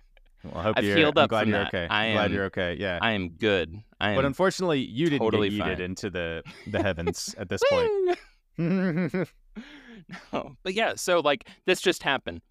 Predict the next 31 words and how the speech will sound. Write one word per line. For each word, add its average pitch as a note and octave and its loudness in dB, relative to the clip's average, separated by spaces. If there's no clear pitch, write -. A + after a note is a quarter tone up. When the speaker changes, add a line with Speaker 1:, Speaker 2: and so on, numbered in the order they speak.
Speaker 2:
Thousands D3+ 4
of - -18
people A#2 -2
saw F#2 2
it, - -8
obviously. F#2 0
Um, A#2+ 4
Speaker 1:
Uh-huh. G#2 4
Speaker 2:
and A#2 0
just C#3 -2
like A2+ 0
what G#2 -4
people A#2 -2
always A#2+ 4
do, F2+ -2
say F#2+ 0
when F2+ -4
there's F2+ -4
a - -8
car E3 4
accident F#2 -2
or F2+ -2
something F2+ -4
happens, F2 -2
it - -16
takes A2+ 0
place, A#2 -2
then F2 -6
everybody A2+ 0
rushes G2+ -2
in F#2 -2